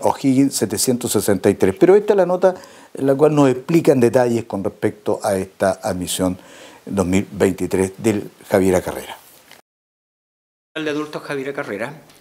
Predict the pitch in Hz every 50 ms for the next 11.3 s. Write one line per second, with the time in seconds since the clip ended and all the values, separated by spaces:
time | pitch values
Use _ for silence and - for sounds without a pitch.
0 | - - 117 117 127 135 151 156 156 147 143 143 156 170 170 147 143 147 139 -
1 | - 165 147 143 143 - - 120 - 131 147 151 151 147 139 131 - - 135 -
2 | - 143 135 131 135 131 135 135 147 156 147 151 139 131 131 131 131 131 131 127
3 | 131 127 123 131 127 123 139 147 143 180 143 - - - - - - - - _
4 | _ _ _ _ _ - 117 120 135 147 175 202 196 - 226 220 214 - - -
5 | - - - 123 123 147 170 196 202 190 - - 202 180 - - 175 170 156 -
6 | - - 160 165 165 170 180 196 202 208 - - - _ _ - - - _ _
7 | - 120 135 156 143 - - 143 - - - - 160 165 160 156 147 135 147 -
8 | - 170 165 143 - - - - - - - - - - _ _ _ _ _ _
9 | _ _ - 117 123 127 131 127 131 151 180 180 185 165 - - 147 143 143 151
10 | 156 139 - - 104 87 82 - - _ - _ _ _ _ 107 101 - 113 110
11 | 127 160 185 190 196 190